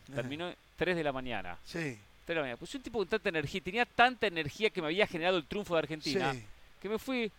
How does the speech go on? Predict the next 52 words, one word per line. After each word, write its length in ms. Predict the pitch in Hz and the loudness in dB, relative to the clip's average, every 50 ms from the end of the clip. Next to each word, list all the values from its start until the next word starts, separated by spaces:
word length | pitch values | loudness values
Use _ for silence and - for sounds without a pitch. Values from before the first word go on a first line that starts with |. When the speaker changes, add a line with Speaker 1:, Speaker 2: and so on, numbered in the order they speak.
| - - - - | -20 -20 -20 -10
Speaker 2:
con 160 | - 190 202 | -8 -8 -4
unos 160 | 214 208 190 - | -2 -4 -4 -2
productores, 600 | - 185 175 170 165 - 220 220 208 196 175 - | -2 -4 -4 -4 -2 0 2 4 4 4 2 0
con 140 | - 170 156 | -2 -4 -2
Edgardo 280 | 160 170 185 185 180 | 0 0 2 2 2
Matei, 420 | 165 160 156 - - 208 202 185 180 | 0 -2 -2 0 0 2 2 4 2
aquí 320 | 175 170 - - 185 185 | 2 0 -4 -8 -4 0
a, 80 | 175 170 | 4 4
a, 400 | 160 147 120 123 123 113 92 - | 6 6 4 2 0 0 0 -2
a 40 | - | -2
tomar 200 | - 175 180 180 | 0 0 -2 -2
un 80 | 180 165 | -2 -2
café 520 | - 165 - - 240 240 220 202 190 170 | -4 -4 0 2 2 2 2 2 0 0
y 40 | 151 | 2
Speaker 1:
¿Le 60 | 143 | 2
Speaker 2:
a 80 | 139 139 139 131 | 4 4 4 4
Speaker 1:
pagó? 320 | 123 151 165 175 202 240 247 - - - - - - - - - _ - - - - - | 2 2 0 -2 -2 -2 -6 -16 -20 -20 -20 -20 -20 -20 -20 -20 _ -20 -20 -20 -20 -12
Speaker 2:
¿Quién? 240 | - 147 147 123 101 - - - - | -4 -2 -2 -2 -4 -8 -20 -16 -16
Speaker 1:
Usted, 400 | 147 135 - 160 143 123 117 117 127 | -14 -8 -6 -6 -6 -6 -8 -6 0
Speaker 2:
No, 160 | 143 170 165 151 | 2 4 4 4
Speaker 1:
él. 60 | 156 | 4
Speaker 2:
él 40 | 165 | 2
me 60 | 165 | 0
lo 60 | 156 | 0
pagó 200 | - - 135 135 | 0 2 0 0
a 20 | 131 | 0
mí. 80 | 127 | -4
Él 60 | 107 - - - - | -6 -10 -14 -20 -8
Speaker 1:
Él 100 | - - 180 | -4 -2 -2
Speaker 2:
me 40 | |
lo 60 | 143 135 | -2 0
Speaker 1:
se 60 | 131 | 0
Speaker 2:
pagó 120 | 131 131 | 0 -2
Speaker 1:
lo, 0 | |
Speaker 2:
a 40 | 123 | -2
mí, 100 | 120 110 | -4 -6
Speaker 1:
sí, 100 | 113 - | -8 -6
Speaker 2:
sí. 220 | - 139 143 131 | -6 -6 -6 -8
Speaker 1:
sí, 160 | 120 - - - | -8 -12 -12 -12
Speaker 2:
Tres 120 | 156 135 123 | -12 -6 -4
Speaker 1:
sí. 60 | 196 | 0
Speaker 2:
de 40 | 190 | 0
la 60 | 185 | 0
mañana. 140 | 170 160 160 | 0 0 -2
¿Y 40 | 170 | -2
sabe 300 | - - 254 269 262 254 | 0 2 4 4 4 2
con 160 | - 202 190 - | 2 -4 -4 -2
quién 300 | - 226 226 214 208 196 | -2 -2 -2 -2 -2 -4
nos 120 | 180 - | -4 -2
cruzamos? 540 | - 170 160 - 240 254 240 226 196 160 135 | -2 -6 0 2 2 4 4 4 4 4 4
Speaker 1:
¿Con 120 | - 196 208 | 0 -6 -4
quién? 240 | - 208 202 165 | 0 0 0 0